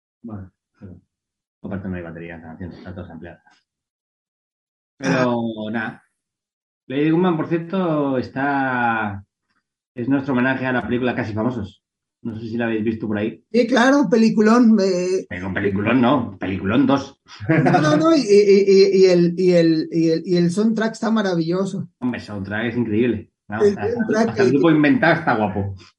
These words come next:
Speaker 3: Sí, sí, sí, no, no, no, sí, Casi Famosos es buenísima, el soundtrack está buenísimo, este, y, y, y, y para los amantes de Elton John,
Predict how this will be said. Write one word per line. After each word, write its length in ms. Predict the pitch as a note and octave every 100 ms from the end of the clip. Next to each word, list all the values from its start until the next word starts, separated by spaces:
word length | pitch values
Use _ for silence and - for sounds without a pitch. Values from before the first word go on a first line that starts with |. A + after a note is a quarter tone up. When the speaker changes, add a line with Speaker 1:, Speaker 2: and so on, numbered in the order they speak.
| _ _
Speaker 3:
Sí, 180 | E3 G3 A3 G3+
sí, 180 | F#3 F#3+
sí, 200 | F#3+ G3+ G#3
no, 180 | E3+ G3+
no, 140 | G#3 G#3
no, 120 | G#3+
sí, 280 | G3+ G3 F3
Casi 340 | F3+ F3 F#3
Famosos 440 | G#3 G3+ G3+ G3+ G3+
es 140 | F#3+
buenísima, 680 | F#3+ F3+ F#3+ G#3 G3+ G#3 G#3 _ _ -
el 180 | F3 F3
soundtrack 640 | G3+ G#3+ - G3 G3+ G3
está 200 | F#3 F#3+
buenísimo, 840 | F#3+ F#3 F#3 F3 F#3+ F#3 F3+ E3+ D#3
este, 640 | C3+ B2+ C3+ - A#2 - - _ _ _
y, 120 | - E3+
y, 600 | - G3+ E3+ E3 D#3 -
y, 640 | E3+ E3 E3 E3 D#3+ E3+
y 40 | E3
para 260 | E3 E3
los 160 | E3+ F3
amantes 500 | D#3+ F3 F#3 F#3+ E3+
de 80 | F3
Elton 360 | F3 F3 F3 E3+
John, 220 | F3